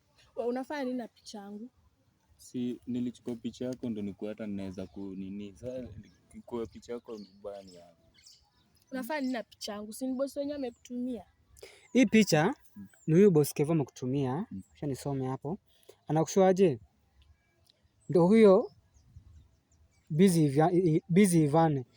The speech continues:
Speaker 3: Ndo huyo, ndo huyo mrembo, eh, ambaye unafaa kumalizana na yeye.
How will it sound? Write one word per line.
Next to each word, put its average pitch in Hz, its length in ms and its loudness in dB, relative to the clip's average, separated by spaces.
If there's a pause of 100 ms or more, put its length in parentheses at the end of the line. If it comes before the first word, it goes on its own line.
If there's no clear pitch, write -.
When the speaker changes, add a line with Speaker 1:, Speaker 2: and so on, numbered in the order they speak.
(180)
Speaker 3:
Ndo 147 120 2
huyo, 175 320 6
ndo 151 140 2
huyo 180 240 8
mrembo, 156 440 0 (460)
eh, 135 140 -10
ambaye 151 380 2
unafaa 139 400 -4
kumalizana 143 840 -4
na 139 120 -2
yeye. 139 280 -4